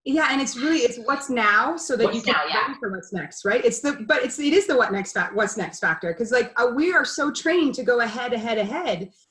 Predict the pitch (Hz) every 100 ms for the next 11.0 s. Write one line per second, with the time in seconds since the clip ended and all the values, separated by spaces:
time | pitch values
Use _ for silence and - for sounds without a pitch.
0 | _ 240 226 254 302 - 294 294 240 330
1 | 302 - 285 269 302 320 320 269 240 240
2 | - 339 269 254 240 - - 233 269 -
3 | - 320 311 302 277 320 330 220 220 233
4 | 220 196 202 196 233 285 269 269 277 294
5 | 294 277 277 269 262 262 320 320 _ _
6 | 220 220 233 233 226 226 202 214 214 -
7 | 208 240 - 262 - 285 294 285 285 269
8 | 277 277 277 277 311 240 233 240 240 269
9 | 285 262 226 254 269 - 247 254 262 226
10 | 233 254 240 233 240 240 254 226 233 254